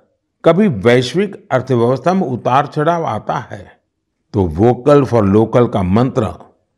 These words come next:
हमारी अर्थव्यवस्था को संरक्षित भी करता है। इक्कीसवीं सदी की बहुत बड़ी चुनौतियों में से एक है जल सुरक्षा।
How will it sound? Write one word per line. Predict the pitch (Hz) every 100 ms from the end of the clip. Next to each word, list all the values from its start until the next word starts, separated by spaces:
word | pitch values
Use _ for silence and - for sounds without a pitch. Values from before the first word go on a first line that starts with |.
| _ _ -
हमारी | 101 104 110 110 -
अर्थव्यवस्था | 117 104 104 95 98 95 104 104
को | 143 185 - _ _ _ _
संरक्षित | - 113 107 104 95 - 160
भी | 139 214
करता | - 104 -
है। | 95 98 - - _ _ _ _ _ _ _ _
इक्कीसवीं | 180 170 - 214 190 196 214 202
सदी | - 135 135 160
की | 156 165
बहुत | 123 87 107 165 147
बड़ी | 123 135 135
चुनौतियों | 131 113 113 120 123 131
में | 123 120
से | 120
एक | 113 120 135 110
है | 101 123 127 - _ _ _ _ 95 82
जल | 123 123
सुरक्षा। | 117 - 113 95 - - -